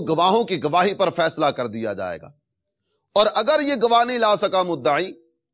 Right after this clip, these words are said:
تو شریعت نے دوسرا جو اصول ہمارے لیے رکھا، جس کے بارے میں بات کی جا رہی ہے نا،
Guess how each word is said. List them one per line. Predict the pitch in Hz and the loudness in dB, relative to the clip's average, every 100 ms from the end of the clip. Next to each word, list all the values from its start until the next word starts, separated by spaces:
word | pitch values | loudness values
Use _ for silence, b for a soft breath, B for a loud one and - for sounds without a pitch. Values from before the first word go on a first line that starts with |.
| _ _ - | _ _ -2
تو | 233 | 0
شریعت | 208 190 247 240 | 2 2 2 2
نے | 233 151 | 0 0
دوسرا | 160 175 240 | -2 0 0
جو | 240 214 | 2 2
اصول | 185 190 | 0 -2
ہمارے | 185 175 175 | 0 0 0
لیے | 170 160 | 0 0
رکھا، | 143 143 165 151 | 0 0 0 0
جس | 139 294 - | 0 -4 -2
کے | - 311 240 | -2 0 0
بارے | 160 170 262 | 0 2 0
میں | 254 | 0
بات | 214 208 202 | 2 2 2
کی | 180 | -2
جا | 175 165 | 2 2
رہی | 165 160 | 2 0
ہے | 185 | 0
نا، | 247 | 0